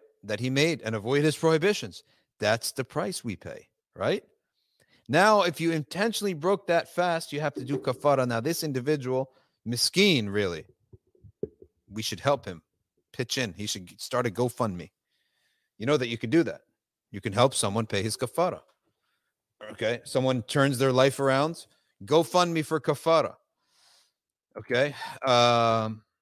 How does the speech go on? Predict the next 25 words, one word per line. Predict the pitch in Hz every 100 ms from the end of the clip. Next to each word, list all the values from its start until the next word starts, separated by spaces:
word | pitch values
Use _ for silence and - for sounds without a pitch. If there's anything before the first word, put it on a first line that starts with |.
| _ _ _ - - _ _
seventy, | 143 147 160 143
he | 156
owes | 160 160 - -
a | 135
hundred | 151 160
and | 170
twenty | 160 160 151
days | 139 127 123 -
of | 120
fasting. | - 110 107 - 107 104 - _ _ _ _ _ _ _ _
Doesn't | 98 98
have | 120
to | 127
be | 143
in | 135
order. | 113 95 104 131 _ _ _ _ _ _ _ _ _ _
And | 104
he | 107
owes | 107 110 101 98 - - - _ _ _ _ _ -
kafara | 92 - - 101 82 76 _ _ _ _ _ _ _ _
of | -
seventy-two | - - 104 110 110 107 - 104 95 92 - -
grand. | 82 87 85 90 80 73 76 71 -
Good | 92
luck. | 82 - - -